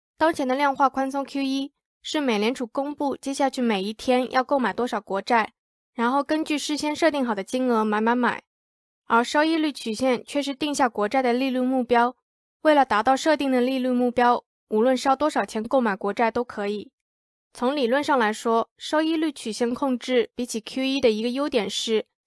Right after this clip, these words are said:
一旦大家知道央行会对利率控制，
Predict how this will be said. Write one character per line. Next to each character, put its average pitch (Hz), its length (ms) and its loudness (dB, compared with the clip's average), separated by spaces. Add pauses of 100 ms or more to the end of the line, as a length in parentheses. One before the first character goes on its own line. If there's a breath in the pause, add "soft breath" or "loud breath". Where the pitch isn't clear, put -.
(200)
一 233 120 -6
旦 294 200 0
大 302 100 6
家 285 160 4
知 294 220 -4
道 285 200 6
央 277 200 0
行 240 220 0
会 262 100 4
对 247 160 4
利 262 160 0
率 247 140 -2
控 254 280 -4
制， 220 320 -4